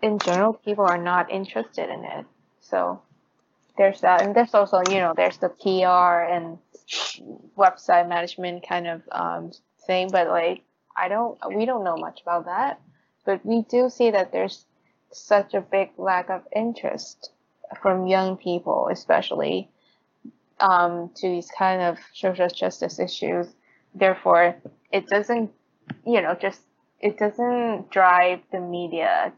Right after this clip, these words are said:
to be more progressive because, you know, as somebody, let's say somebody who are making content on these social media platforms or,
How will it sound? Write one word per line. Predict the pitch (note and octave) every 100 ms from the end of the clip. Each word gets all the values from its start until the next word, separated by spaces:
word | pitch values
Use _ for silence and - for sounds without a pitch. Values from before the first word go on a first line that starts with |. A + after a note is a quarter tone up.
| -
to | F#3+ F3
be | F3 E3+
more | E3+ F3 E3+
progressive | E3+ E3 - - G3+ - - -
because, | F3+ - F#3 - _ _ _ _ _
you | G#3+
know, | G3
as | - F3+ F3+ -
somebody, | G3+ G3 F#3 F3 F3 E3+ F3 F#3 _ _ _ _ -
let's | G#3 G3
say | G3+ F3 F3+ F#3
somebody | - F#3 F3+ F3+
who | F#3+ F3
are | F3 F3 E3+
making | F#3 G3 F3+
content | - F#3 F3+ - D3 - F3 G3 _ _ _ _ _ _ _ -
on | G3 F3+ F3 F3
these | F3 F3 - - -
social | - F3+ F3+ F3
media | F3 E3+ E3 - _ -
platforms | F#3 F3+ - - - F#3
or, | - F3+ F3 A3+